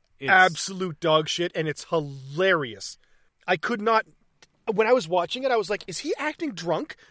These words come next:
Speaker 2: Is he drunk? Is, is this, is that what's happening right now?"
Speaker 1: They,
Speaker 2: But he's just
Speaker 1: they,
Speaker 2: plain drunk.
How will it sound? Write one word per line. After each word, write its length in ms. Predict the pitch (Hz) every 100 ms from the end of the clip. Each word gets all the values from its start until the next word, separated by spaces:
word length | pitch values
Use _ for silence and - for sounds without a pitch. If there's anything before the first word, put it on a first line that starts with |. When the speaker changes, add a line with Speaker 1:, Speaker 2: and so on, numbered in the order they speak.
| _
Speaker 2:
Is 200 | 254 277
he 100 | 320
drunk? 380 | 247 247 381 - _ _ _ _ -
Is, 180 | 226 285 -
is 140 | 202
this, 140 | 285 -
is 100 | 208
that 100 | 247
what's 100 | 269
happening 300 | 262 247 311
right 120 | 311 311
now?" 200 | 294 - _ _ _ _ _ _
Speaker 1:
They, 300 | 107 139 151
Speaker 2:
But 80 | 262
he's 180 | 269 -
just 240 | 320 277
Speaker 1:
they, 200 | 160 190 -
Speaker 2:
plain 420 | - 233 247 233
drunk. 360 | 233 440 311